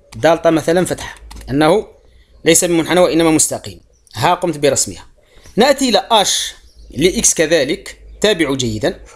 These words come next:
أنصحكم دائمًا باستعمال ال-، ال-، الكراس والقلم كي تقومون بنقل الحل. نأتي إلى الدالة الأخيرة.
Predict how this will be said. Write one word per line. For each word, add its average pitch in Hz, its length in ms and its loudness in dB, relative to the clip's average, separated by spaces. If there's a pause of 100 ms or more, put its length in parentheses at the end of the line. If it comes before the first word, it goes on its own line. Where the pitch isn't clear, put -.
(680)
أنصحكم 185 420 -2
دائمًا 196 300 2
باستعمال 175 500 0
ال-، 139 320 -2
ال-، 147 220 -4
الكراس 147 640 0
والقلم 143 680 0 (200)
كي 160 360 2 (460)
تقومون 170 420 2
بنقل 147 340 2
الحل. 156 340 -2 (1200)
نأتي 233 260 2
إلى 226 100 4
الدالة 208 280 0
الأخيرة. 147 400 -4